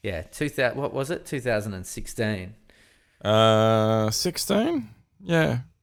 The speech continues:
Speaker 2: possibly.
Speaker 1: fifteen or sixteen, I don't know. They all, they all fucking
Speaker 2: Yeah.
Speaker 1: blend into one another, don't they?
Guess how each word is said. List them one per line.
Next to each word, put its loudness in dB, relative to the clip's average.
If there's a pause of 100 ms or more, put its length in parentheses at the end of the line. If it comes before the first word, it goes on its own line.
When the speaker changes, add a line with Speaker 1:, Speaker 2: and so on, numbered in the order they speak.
Speaker 2:
possibly. 0
Speaker 1:
fifteen -6
or -6
sixteen, -8
I -6
don't -10
know. -6
They -2
all, -8 (180)
they -8
all -8
fucking -12 (360)
Speaker 2:
Yeah. 0
Speaker 1:
blend -6
into -8
one -8
another, -12
don't -10
they? -10